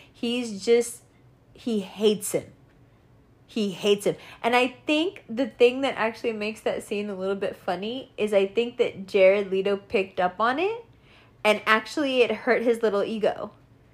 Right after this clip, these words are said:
Because that's all that that is. You think that's a person named Jared Leto who used to be on a show called My So-Called Life and was just a,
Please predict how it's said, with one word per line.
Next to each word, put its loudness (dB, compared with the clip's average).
Because 2
that's 4
all 6
that 0
that 4
is. 2
You -6
think -2
that's 0
a -2
person -4
named -2
Jared 2
Leto 2
who 0
used -4
to -4
be -4
on -4
a -8
show 0
called -2
My -6
So-Called -4
Life 0
and -6
was -8
just -16
a, -2